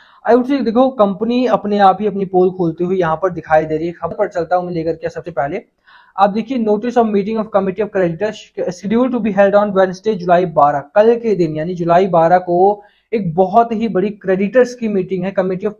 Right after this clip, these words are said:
creditors की मीटिंग है, जो दिवालियापन घोषित करेंगे।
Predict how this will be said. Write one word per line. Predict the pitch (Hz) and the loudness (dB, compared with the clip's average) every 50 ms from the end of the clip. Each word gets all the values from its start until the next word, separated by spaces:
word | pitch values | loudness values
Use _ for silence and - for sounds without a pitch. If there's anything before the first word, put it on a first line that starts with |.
| - | -2
creditors | 180 185 180 185 190 185 208 202 208 | -2 -2 0 -2 -2 -2 -4 -4 -4
की | - - 196 | -6 -8 -6
मीटिंग | 180 170 170 170 170 208 202 208 | -4 -4 -4 -4 -4 -6 -6 -6
है, | 214 | -6
जो | 185 160 185 190 | -2 0 0 2
दिवालियापन | 175 180 180 175 165 170 175 185 180 185 190 | 2 4 4 4 4 4 2 0 0 0 -2
घोषित | 185 160 143 147 143 - 190 180 - | -4 -6 -10 -14 -14 -14 -12 -6 -4
करेंगे। | 175 170 170 170 180 208 240 | -2 -2 -2 -4 -4 -4 -4